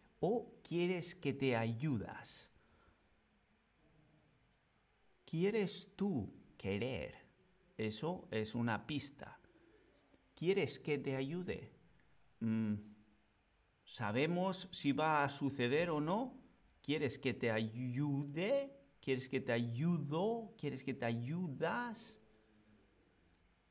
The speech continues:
Efectivamente, subjuntivo. "¿Quieres que te ayude a ti?". A ti.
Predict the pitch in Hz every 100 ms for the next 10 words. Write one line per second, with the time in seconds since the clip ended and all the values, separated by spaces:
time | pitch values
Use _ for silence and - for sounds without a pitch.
0 | _ _ _ _ _ _ _ _ _ -
1 | 90 - 87 - 147 107 123 156 113 104
2 | 90 - - - _ - - 139 139 139
3 | - - - 127 135 135 123 - 165 139
4 | 101 85 95 - 147 151 131 - 131 127
5 | 127 101 107 120 135 165 131 104 87 123
6 | 92 - - - - - - 120 104 -
7 | - - _ _ _ _ _ _ _ _
8 | _ _ _ _ - - - - 113 85